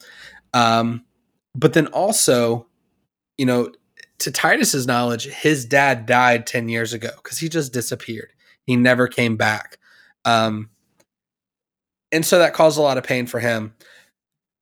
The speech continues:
But somehow, Jecht also was transported, transformed, trans whatever, to Spira from Zanarkand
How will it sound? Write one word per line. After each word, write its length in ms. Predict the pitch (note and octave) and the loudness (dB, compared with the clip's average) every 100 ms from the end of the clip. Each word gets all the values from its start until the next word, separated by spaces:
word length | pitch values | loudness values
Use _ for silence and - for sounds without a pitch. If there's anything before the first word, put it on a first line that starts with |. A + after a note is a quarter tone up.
| _ _ _ - | _ _ _ 2
But 180 | C#3+ | 2
somehow, 640 | - A3 B3+ F3 A#2+ A#2+ C3+ - | 4 4 4 4 0 -2 -6 -12
Jecht 420 | C#3 C#3 E3+ - - | -4 2 2 0 -12
also 540 | - E3 F3+ - C#3 B2+ | 0 4 4 4 4 2
was 240 | B2 B2 | 0 -4
transported, 1600 | - - D3+ D3 C#3+ - - _ _ _ - D#3 C#3+ A2+ A2+ A#2 | -6 -6 -2 -2 -4 -6 -10 _ _ _ -4 2 2 2 -4 -6
transformed, 1200 | - - D3+ C#3 C#3 C3+ - C#3+ C#3 C3+ B2+ B2 | -10 -4 -2 0 -2 -4 -6 -2 0 2 0 -4
trans 440 | - C3+ C3 B2+ | -6 -6 -4 -6
whatever, 540 | B2+ B2 C3 A2+ G#2+ - _ _ _ _ _ _ _ | -2 2 2 0 -6 -10 _ _ _ _ _ _ _
to 640 | - F#3 E3+ D3+ C3+ C3 - _ _ | -6 4 6 8 6 0 -6 _ _
Spira 680 | - - - B2+ A2+ A#2 - _ _ | -12 -8 -4 -2 -2 -6 -12 _ _
from 280 | - C#3 B2 | -2 0 2
Zanarkand 560 | A2+ A2 A2 - - | 0 -2 -4 -12 -18